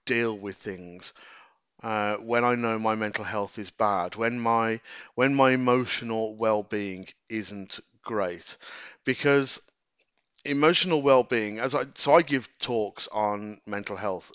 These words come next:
to, to university students, um, up and down the country. And I talk about emotional well-being because emotional well-being isn't the absence of emotion. It's,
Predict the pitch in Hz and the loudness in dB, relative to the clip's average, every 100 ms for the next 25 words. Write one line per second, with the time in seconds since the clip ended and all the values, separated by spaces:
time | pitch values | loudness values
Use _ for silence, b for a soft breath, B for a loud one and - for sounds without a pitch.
0 | - - 110 101 95 95 101 B B B | -10 -6 -6 -6 -6 -8 -12 B B B
1 | B B B - 113 104 101 110 113 110 | B B B -8 -6 -4 -6 -4 -4 -2
2 | 110 98 101 - 98 87 87 - - - | -2 -4 -8 -8 -10 -12 -18 -14 -12 -12
3 | - - 107 98 101 - - 113 104 98 | -16 -12 -8 -8 -6 -6 -6 -6 -6 -6
4 | 92 92 98 95 95 87 _ - B B | -6 -10 -12 -12 -12 -14 _ -20 B B
5 | B B B - 110 107 107 107 104 101 | B B B -2 2 2 0 -2 -6 -8
6 | 104 - - - 123 - 139 143 - 113 | -10 -14 -14 -4 -2 -2 0 0 0 -2
7 | 104 113 113 110 - 110 101 98 98 123 | -2 -2 -4 -4 -6 -10 -6 -6 -4 -4
8 | 131 92 87 - B B B 113 123 127 | -4 -4 -12 -18 B B B -8 -2 4
9 | 143 156 135 117 113 104 98 107 90 90 | 4 4 -2 0 0 0 -2 -6 -6 -12
10 | - - 143 135 110 95 113 117 _ _ | -20 -8 -4 -4 -8 -14 -16 -16 _ _
11 | - 113 120 - - 87 - - - - | -4 -4 -4 -6 -10 -12 -14 -12 -12 -12
12 | - 104 95 92 - - - 104 120 139 | -6 -2 -2 -4 -12 -20 -12 -4 -2 -2
13 | - 90 85 B B B B 110 - - | -6 -10 -16 B B B B -8 -6 -8
14 | - | -8